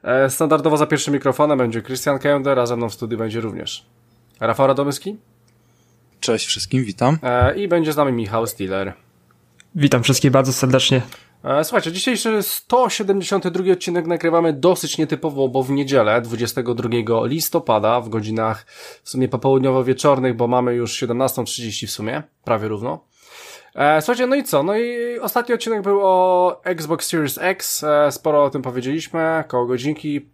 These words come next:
Speaker 1: poszło, więc wypadałoby w tym odcinku powiedzieć o PlayStation pięć, którego też posiadamy. E, no i o, któ-, który wam troszeczkę przybliżymy, jak to wygląda, jakieś pierwsze wrażenia po tych paru dniach.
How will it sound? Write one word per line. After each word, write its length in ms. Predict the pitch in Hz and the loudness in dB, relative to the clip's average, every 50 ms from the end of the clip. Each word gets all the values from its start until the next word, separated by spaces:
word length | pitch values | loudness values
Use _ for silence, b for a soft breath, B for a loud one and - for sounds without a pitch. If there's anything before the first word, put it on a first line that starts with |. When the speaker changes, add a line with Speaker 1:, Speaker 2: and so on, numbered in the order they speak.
| _ _ | _ _
Speaker 1:
poszło, 640 | - 147 151 147 - - 147 143 139 135 139 135 123 B B B B B B B - | -2 0 0 0 -2 -2 -2 0 2 2 2 2 0 B B B B B B B -6
więc 340 | - 135 139 143 135 - - | -2 0 0 0 0 0 0
wypadałoby 580 | 147 135 139 131 147 143 143 143 139 131 131 | 2 2 2 2 4 4 6 6 6 4 2
w 60 | 123 - | 0 0
tym 240 | - 143 131 131 | 0 0 0 2
odcinku 480 | 131 131 139 131 131 - 143 127 - 123 | 2 2 0 0 -2 -4 -4 -4 -4 -4
powiedzieć 420 | - 127 117 120 120 120 120 - | -6 -4 -4 -4 -4 -6 -6 -6
o 80 | - 120 | -8 -6
PlayStation 540 | - 139 131 117 107 - 131 117 - 123 107 | -2 -2 -2 -2 -2 -4 -6 -4 -4 -6 -6
pięć, 320 | - - 143 156 160 139 | -4 -2 0 0 0 -2
którego 360 | 131 - - 135 127 123 120 | -6 -8 -4 -2 -2 -2 -2
też 140 | 120 131 113 | -4 -6 -8
posiadamy. 760 | - - 135 117 - - 120 110 113 113 117 135 156 180 175 B B B B B B B B B _ | -4 -4 -4 -4 -2 -2 -2 -2 -2 -2 -2 -2 -2 -4 -6 B B B B B B B B B _
E, 420 | - 127 135 135 139 143 143 143 151 175 | 0 2 2 4 4 4 4 4 4 2
no 80 | 220 | 2
i 100 | 247 277 | 4 4
o, 160 | 277 262 262 175 160 - | 4 4 2 0 -8 -14
któ-, 260 | - - - 214 220 | -8 0 2 2 2
który 240 | 208 - - 220 208 | 2 0 0 2 4
wam 120 | 196 208 190 | 4 2 2
troszeczkę 340 | - 180 180 175 - - | 0 -4 -4 -2 -2 -2
przybliżymy, 760 | - - - 165 160 165 151 156 165 156 151 143 139 139 135 | -2 -2 -4 -4 -4 -4 -2 0 2 2 2 2 2 2 2
jak 180 | 135 139 131 - | 2 2 0 0
to 100 | - 127 | -2 -4
wygląda, 360 | 113 123 120 131 135 131 131 | -4 -2 -2 0 0 0 -2
jakieś 180 | 120 - 113 - | -4 -6 -8 -6
pierwsze 260 | - 135 - - 123 | -4 -4 -4 -4 -4
wrażenia 280 | 127 120 113 123 127 | -4 -4 -2 -2 -4
po 80 | 113 120 | -4 -4
tych 100 | 123 117 | -6 -2
paru 220 | - 139 135 131 | 0 2 2 2
dniach. 380 | 123 127 139 147 165 143 - B | 2 2 2 2 2 0 -2 B